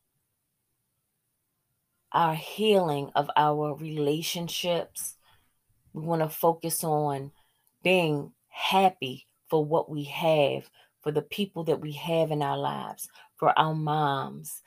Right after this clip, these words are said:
They might not be perfect. My mom is not perfect by any stretch of the imagination.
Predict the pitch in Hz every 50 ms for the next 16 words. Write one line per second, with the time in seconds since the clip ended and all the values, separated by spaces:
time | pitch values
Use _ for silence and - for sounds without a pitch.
0 | _ _ _ - - 156 170 170 170 151 147 160 160 180 175 165 - - 175 165
1 | 165 170 156 156 170 185 190 196 190 190 185 180 170 - 156 151 160 170 175 170
2 | - - - 175 160 - 170 156 - 156 139 - - 160 165 156 - - 165 165
3 | 160 - 156 151 151 151 151 147 156 151 147 147 143 143 143 143 147 156 151 -
4 | - - 160 156 156